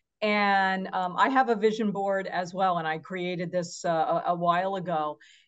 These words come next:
And it's a wonderful, wonderful tools, um, you know, to just, doesn't have to be, you know, um, exacting, but it really is, you know, that,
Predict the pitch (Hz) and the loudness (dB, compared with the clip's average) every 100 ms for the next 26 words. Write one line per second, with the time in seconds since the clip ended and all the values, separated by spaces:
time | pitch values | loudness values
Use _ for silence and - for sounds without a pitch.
0 | _ 214 214 208 220 214 233 214 240 262 | _ -2 0 2 0 4 2 4 2 2
1 | 262 269 226 220 220 214 190 - 247 196 | 0 0 0 -2 -4 -6 -8 -4 -2 0
2 | 165 151 - - 180 170 156 151 151 - | -2 -4 -6 -4 0 2 2 0 -16 -16
3 | 196 190 170 175 208 311 330 - _ _ | -8 -4 -4 -4 -4 -4 -8 -14 _ _
4 | _ - 453 440 440 - - 294 214 262 | _ -6 -2 0 2 2 2 0 0 0
5 | 254 240 - 208 214 180 170 - 180 180 | 0 -2 -4 -4 -2 -2 -6 -6 0 2
6 | 165 151 _ _ _ _ _ _ - - | 0 -6 _ _ _ _ _ _ -20 -20
7 | _ _ - 208 165 - 220 208 226 220 | _ _ -8 -6 -4 -4 2 2 2 -2
8 | 196 139 160 - - - 254 262 262 285 | -6 -6 -8 -16 -10 -2 0 0 0 0
9 | 311 311 226 233 226 240 214 202 185 190 | 0 0 4 6 6 2 -2 -2 0 -2